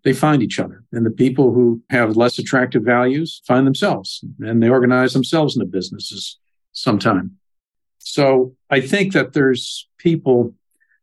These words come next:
one layer down in Markel who have a deep sense of buy-in to these values, who are talented people.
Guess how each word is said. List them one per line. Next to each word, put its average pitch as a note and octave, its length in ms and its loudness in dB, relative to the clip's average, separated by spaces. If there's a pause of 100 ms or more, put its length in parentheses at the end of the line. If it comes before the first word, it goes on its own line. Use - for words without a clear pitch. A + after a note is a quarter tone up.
(160)
one C3+ 300 2
layer B2+ 320 4
down A#2 540 0 (160)
in A2+ 220 -4
Markel G#2+ 680 0 (480)
who C3 140 2
have A#2+ 200 0
a G#2 60 2
deep C#3 260 0
sense C3 280 -2
of G2+ 120 -2
buy-in A#2 300 2
to A2+ 60 -4
these G#2+ 200 0
values, G#2 440 0
who A#2+ 100 -2
are G2 60 0
talented G#2+ 480 -2
people. G#2 380 0